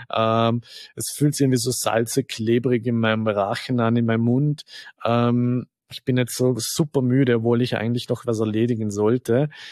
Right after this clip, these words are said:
Eigentlich war's gar, war's es irgendwie gar nicht so wert. Also war irgendwie gar nicht so geil. Und du gibst, ähm, schlussendlich eine zwanzig von hundert. Ja, weil geschmeckt hat's irgendwie trotzdem. Aber es ist jetzt einfach so das Gefühl, es war's einfach nicht wert,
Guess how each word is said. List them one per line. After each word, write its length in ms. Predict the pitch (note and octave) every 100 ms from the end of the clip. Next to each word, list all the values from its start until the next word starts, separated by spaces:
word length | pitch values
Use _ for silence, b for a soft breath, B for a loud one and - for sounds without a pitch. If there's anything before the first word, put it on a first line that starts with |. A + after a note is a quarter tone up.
| B B _ -
Eigentlich 640 | A2+ C3+ C#3+ C#3 B2+ -
war's 380 | G#2 A#2+ A#2+ -
gar, 260 | G#2 -
war's 200 | A#2 A#2
es 180 | A#2 A2+
irgendwie 280 | B2 A2+ A2+
gar 180 | G2+ G2+
nicht 140 | G#2+
so 180 | G#2+ F#2
wert. 360 | G2 A2+ - -
Also 180 | G#2 G#2
war 80 | G#2
irgendwie 200 | G#2 G2+
gar 140 | G2
nicht 140 | G#2 -
so 160 | G#2+
geil. 220 | F#2 F2 - B B B -
Und 260 | A2+ A2+
du 60 | A#2+
gibst, 340 | B2 B2 -
ähm, 400 | B2 A#2+ A#2+ B2 A2+ _
schlussendlich 640 | - A2+ G#2+ G2+ A2 -
eine 260 | A2 G#2 G2+
zwanzig 460 | - F2+ F2+ G2+
von 140 | - -
hundert. 240 | G2 - _ -
Ja, 180 | F#2+ F#2+
weil 180 | F2+ - _
geschmeckt 400 | - - A2 -
hat's 180 | G#2 G2+
irgendwie 240 | G2 G2
trotzdem. 520 | - C3 - F3 F3+ B B B B
Aber 480 | - A#2 B2+ B2+ B2+
es 140 | A#2
ist 120 | A2+
jetzt 140 | G#2+ -
einfach 280 | G2 G2+ G2+
so 260 | - -
das 160 | G#2 -
Gefühl, 280 | - - G#2
es 180 | G2+ G2+
war's 220 | G2 G2
einfach 300 | F#2+ F#2+ -
nicht 200 | A2+ -
wert, 280 | - -